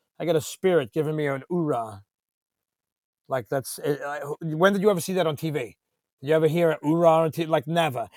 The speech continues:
And then I tell him I, I was in, in the Navy. So I tell him I, and I was amphibious assault, which means I was attached to the Marines. So I tell him I was in the Navy. I, I tell him that I was just chauffeur for younger people. I was their Uber. I, uh, you know, I,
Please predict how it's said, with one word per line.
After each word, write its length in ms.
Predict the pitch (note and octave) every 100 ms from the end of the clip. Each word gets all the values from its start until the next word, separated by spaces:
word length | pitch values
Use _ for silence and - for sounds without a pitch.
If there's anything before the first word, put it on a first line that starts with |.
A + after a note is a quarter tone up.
| -
And 120 | D3+
then 80 | F#3
I 80 | F#3+
tell 180 | G3+ F#3+
him 60 |
I, 160 | E3+ F3
I 80 | E3+
was 140 | F3+
in, 240 | E3 D3+ E3+ -
in 100 | E3
the 80 |
Navy. 320 | D#3 G#3 D3 A2
So 140 | C#3+
I 80 | C3
tell 200 | D#3+ D#3
him 80 | D3+
I, 80 |
and 200 | D3+ D3
I 80 | D3
was 100 | D3
amphibious 460 | D3 C#3 D#3+ D3 C3
assault, 280 | - F3+ C#3+
which 140 | -
means 160 | D3 C#3
I 80 |
was 100 | C3
attached 460 | B2 - E3 D#3 -
to 60 | C#3+
the 80 |
Marines. 360 | B2 B2 A2+ G#2+ _ _ _ -
So 80 | D3
I 20 |
tell 180 | C#3 F#3
him 60 |
I 100 | F3
was 120 | F#3+ D#3+
in 80 |
the 100 | E3+
Navy. 320 | E3+ A3 F3+ D3+
I, 220 | D3 D3
I 40 |
tell 220 | C#3 F#3
him 60 | D#3+
that 140 | C#3
I 100 | C3+
was 80 | C#3+
just 160 | C#3 -
chauffeur 380 | F#3 E3+ C3+ G#2+ _ _ -
for 160 | D#3
younger 320 | D3+ D#3 E3+
people. 280 | D#3 D#3 C#3
I 80 | C#3+
was 120 | C#3
their 140 | B2+ D3+
Uber. 320 | E3+ D3 G#2+ _ _ _ _
I, 200 | - D3+
uh, 280 | D3+ D3+ D3
you 100 | D#3
know, 100 | D3+
I, 120 | C#3